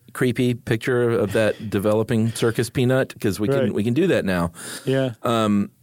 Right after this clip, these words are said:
Speaker 1: it has a lot of uses. You can, there's a lot more detail. You can really assess development of, uh, of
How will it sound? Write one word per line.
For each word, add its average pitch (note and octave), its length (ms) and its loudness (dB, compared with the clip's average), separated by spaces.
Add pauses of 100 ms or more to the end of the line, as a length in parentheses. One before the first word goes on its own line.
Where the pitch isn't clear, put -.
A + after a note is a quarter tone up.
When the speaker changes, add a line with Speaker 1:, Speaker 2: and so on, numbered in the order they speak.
(140)
Speaker 1:
it C3+ 140 4
has C#3+ 200 0
a C3 60 2
lot A#2+ 200 2
of G2 100 0
uses. F2+ 480 0
You G#2 80 2
can, F#2+ 220 2 (160)
there's G#2 180 2
a F#2+ 100 2
lot G#2 300 0
more A2+ 160 2
detail. G2 640 0 (360)
You F#2+ 100 -4
can G2+ 160 0
really A2 320 2
assess G2+ 320 0
development F#2+ 760 0
of, F2+ 600 0 (440)
uh, D2 440 0 (100)
of E2+ 300 0